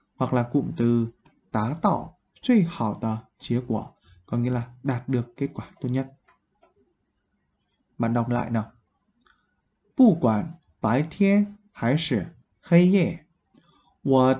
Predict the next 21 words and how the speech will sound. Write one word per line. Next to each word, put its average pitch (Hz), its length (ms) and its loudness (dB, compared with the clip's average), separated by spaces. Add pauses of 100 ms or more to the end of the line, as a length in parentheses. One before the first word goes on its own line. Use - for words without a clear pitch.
(140)
dou 240 280 6 (140)
hèn 123 300 0 (420)
nú 120 260 0
lì, 131 300 2 (520)
dá 113 300 0
dào 156 340 -4 (300)
zui 240 260 4
hào 107 360 -4
de 110 160 -4 (480)
jie 147 360 0
guo." 104 400 -4 (2750)
Tiếp 175 160 2
theo, 160 260 4
từ 127 80 0
vựng 120 180 -2
cuối 135 140 0
cùng 135 220 0
của 113 100 -4
video 127 260 -2
này 123 120 -2
nhé. 117 140 -2